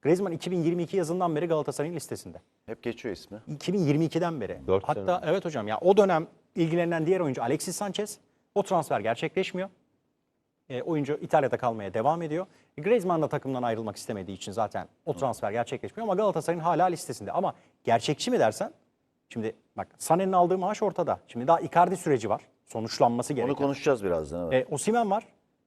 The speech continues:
Speaker 1: Şimdi, e, buraya bir de başka bir oyuncuyu bu kadar yüksek maliyetle transfer ettiğiniz zaman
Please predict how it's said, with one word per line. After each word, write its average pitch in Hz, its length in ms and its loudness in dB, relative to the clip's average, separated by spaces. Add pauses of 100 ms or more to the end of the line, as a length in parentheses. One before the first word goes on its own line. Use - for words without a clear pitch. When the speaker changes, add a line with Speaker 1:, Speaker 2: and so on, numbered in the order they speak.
Speaker 1:
Şimdi, 156 380 -4 (140)
e, 113 460 -6 (140)
buraya 190 360 4
bir 196 100 0
de 202 220 0 (360)
başka 123 360 2
bir 254 40 0
oyuncuyu 170 480 4
bu 160 60 -2
kadar 180 260 4
yüksek 139 360 -2
maliyetle 175 400 0
transfer 170 380 0
ettiğiniz 226 360 -4
zaman 175 240 0